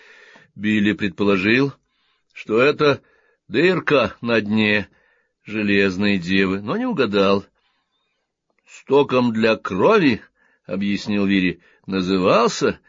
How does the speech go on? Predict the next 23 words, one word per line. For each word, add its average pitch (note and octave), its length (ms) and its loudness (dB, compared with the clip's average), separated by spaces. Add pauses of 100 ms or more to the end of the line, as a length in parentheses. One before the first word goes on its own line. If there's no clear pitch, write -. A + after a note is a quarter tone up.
(240)
неглубокий A2 760 0
желобок G2+ 680 0
на G#2+ 80 -4
лезвии A#2 500 0
сабли G#2+ 680 -2 (260)
или A2+ 180 -10
штыка". G2+ 680 -4 (1200)
Вири B2+ 560 0
рассказывал A#2 720 -2
Билли A2+ 420 -4 (340)
про G#2+ 180 -6
всякие D#3 680 -4
затейливые F#2+ 680 -2
пытки. F#2+ 640 -8 (720)
Он C#3+ 140 -4
про C3 120 -2
них C#3 200 -2
и C3+ 80 -2
читал, B2 720 0
и - 20 2
в G#2+ 100 -8
кино A2 360 0
насмотрелся, G#2 800 -4